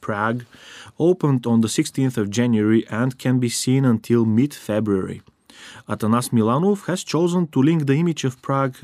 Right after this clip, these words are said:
to this tram line, as its route passes through some of the most characteristic landmarks in the city.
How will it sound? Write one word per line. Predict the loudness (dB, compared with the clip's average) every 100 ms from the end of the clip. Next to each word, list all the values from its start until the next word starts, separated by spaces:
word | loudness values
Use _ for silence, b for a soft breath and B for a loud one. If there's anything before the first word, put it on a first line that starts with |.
| -6
to | -6 -4
this | -2 -2 -2
tram | -4 0 2
line, | 2 0 -4 -10 B B B
as | -4 0
its | 0 -2 -2
route | 2 4 2 0
passes | -4 -2 -4 -6 -8
through | -6 0 0
some | 0 0
of | 0 0
the | 0
most | 0 2 0 -4 -8
characteristic | -4 -4 -4 -2 -2 -4 -10 -8
landmarks | -4 -2 0 -2 -4 -4
in | -4
the | -4
city. | -4 -4 -4